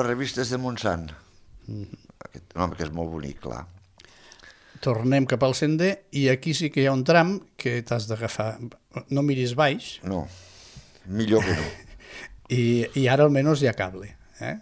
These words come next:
Speaker 2: Hi ha,
Speaker 1: Sí,
Speaker 2: hi ha
Speaker 1: sí.
Speaker 2: primer tram que, que abans no hi havia cable i
Speaker 1: Sí, sí, ja me'n recordo,
Speaker 2: Eh?
Speaker 1: ja.
Speaker 2: Hi ha un tram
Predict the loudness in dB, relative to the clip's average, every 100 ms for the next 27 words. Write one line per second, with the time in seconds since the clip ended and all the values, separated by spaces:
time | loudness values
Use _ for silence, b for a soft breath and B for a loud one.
0 | -8 -2 0 0 -2 -4 -6 -4 -4 -2
1 | -2 -2 -2 -2 -2 -2 -6 -12 B B
2 | B B B B _ -6 -4 -6 -6 -2
3 | 0 2 2 2 2 2 4 4 4 2
4 | 2 2 2 0 -4 -4 -10 -16 -8 -2
5 | -2 0 0 0 0 -2 -4 -8 -14 -20
6 | -20 -20 b b b b b -6 -2 -2
7 | 0 2